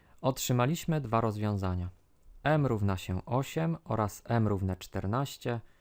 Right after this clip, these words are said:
No i tutaj pod spodem musisz zapisać odpowiedź. M należy do zbioru rozwiązań dwuelementowego i w tym zbiorze znajdują się liczby osiem i czternaście. Dla takiego M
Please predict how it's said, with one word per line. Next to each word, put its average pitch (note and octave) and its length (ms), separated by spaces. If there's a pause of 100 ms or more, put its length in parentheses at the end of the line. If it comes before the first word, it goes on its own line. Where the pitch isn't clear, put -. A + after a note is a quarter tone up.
(280)
No D4 80
i G3 120
tutaj C3 260
pod - 160
spodem A2+ 360
musisz G2 280
zapisać F#2+ 480
odpowiedź. F2+ 560 (920)
M C#3+ 300
należy G#2 440
do G2 120
zbioru G2+ 400
rozwiązań G#2 760 (1080)
dwuelementowego G#2+ 1300 (680)
i D#3 100
w - 60
tym A#2 160
zbiorze G#2 360
znajdują G2 460
się F#2+ 200
liczby F#2+ 300 (100)
osiem C#3 420
i - 120
czternaście. F#2 680 (560)
Dla C3 160
takiego C3 580
M F3+ 320